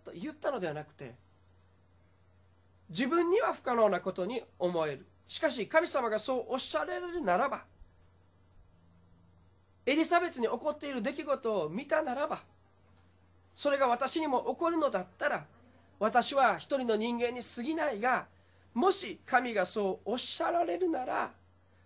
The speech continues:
私はこの身をあなたのお言葉の下へ置きます。と、神の約束のもとに身を低くしてそれを受け取った。自分から立ち上がって掴んだ仕事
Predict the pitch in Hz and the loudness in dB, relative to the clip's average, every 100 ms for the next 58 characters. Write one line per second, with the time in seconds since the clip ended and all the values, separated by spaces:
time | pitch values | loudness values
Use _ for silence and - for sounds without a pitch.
0 | - 196 208 - 196 175 226 220 220 262 | 0 2 2 2 0 0 0 0 0 2
1 | 247 147 - 226 285 294 254 208 196 - | 0 0 -4 -2 0 2 2 2 0 -4
2 | 269 269 277 262 226 - 320 302 160 - | 0 2 2 0 -2 -2 0 0 -2 -6
3 | - 185 285 269 339 - - _ _ _ | -6 -4 -6 -6 -6 -8 -14 _ _ _
4 | _ _ _ _ _ _ _ - 277 156 | _ _ _ _ _ _ _ -4 0 0
5 | - _ _ _ _ _ - 294 285 170 | -4 _ _ _ _ _ 4 4 4 2
6 | 180 190 254 240 226 226 220 170 175 156 | 2 0 -4 -4 -2 -2 -2 -2 -2 -4
7 | - - - 220 285 233 - 196 - 339 | -8 -14 -4 -2 0 0 -2 -10 -10 -8
8 | 339 - 202 - 202 175 165 - 147 165 | -8 -6 -6 -4 0 0 -2 -6 -10 -4
9 | 180 175 - - - _ _ _ _ _ | -4 -6 -10 -16 -20 _ _ _ _ _
10 | _ _ _ _ _ _ _ _ _ _ | _ _ _ _ _ _ _ _ _ _
11 | _ _ _ - 220 240 254 302 285 247 | _ _ _ -4 0 0 2 0 0 0
12 | 269 269 262 226 - 294 285 240 - 240 | 0 0 0 -2 -2 0 0 0 -2 0
13 | 262 269 180 | 2 2 0